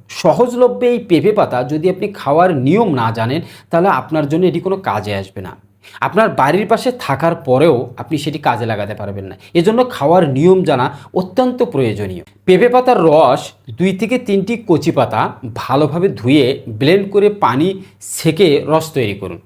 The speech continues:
প্রতিদিন আধা কাপ রস পান করতে পারেন। চা হিসেবে শুকনো পেঁপে পাতা দিয়ে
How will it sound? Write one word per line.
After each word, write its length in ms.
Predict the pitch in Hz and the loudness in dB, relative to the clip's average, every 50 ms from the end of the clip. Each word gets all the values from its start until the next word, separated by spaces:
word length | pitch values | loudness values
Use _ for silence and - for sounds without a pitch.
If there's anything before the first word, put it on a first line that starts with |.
| _ _ _ | _ _ _
প্রতিদিন 460 | - 214 226 226 247 208 269 269 262 - - - - - _ | 0 0 0 0 0 0 0 -2 -2 -4 -14 -20 -20 -18 _
আধা 340 | - 117 127 135 - 185 220 | -4 -2 0 0 2 0 0
কাপ 200 | 214 233 226 - - | 2 0 0 0 0
রস 220 | 156 139 151 - - | 0 0 0 0 0
পান 180 | - 151 123 117 | -2 -2 0 0
করতে 240 | 104 110 98 - 98 | -2 -8 -10 -10 -12
পারেন। 260 | 92 95 87 87 82 - _ _ _ _ _ _ _ _ _ _ _ | -10 -8 -10 -10 -10 -16 _ _ _ _ _ _ _ _ _ _ _
চা 160 | - 170 180 196 | -2 0 2 2
হিসেবে 420 | 208 170 160 135 - 127 104 95 90 - - - _ _ _ _ | 2 0 -2 -2 -2 -4 -4 -4 -8 -12 -14 -20 _ _ _ _
শুকনো 580 | - - - - 196 208 202 208 226 240 262 262 | -16 -16 -2 0 0 0 0 0 0 2 2 2
পেঁপে 400 | 262 - - 180 165 165 233 240 | 0 0 2 2 2 4 2 2
পাতা 260 | 247 247 247 254 233 | 2 2 4 2 2
দিয়ে 300 | 151 127 147 175 185 | 2 0 0 2 4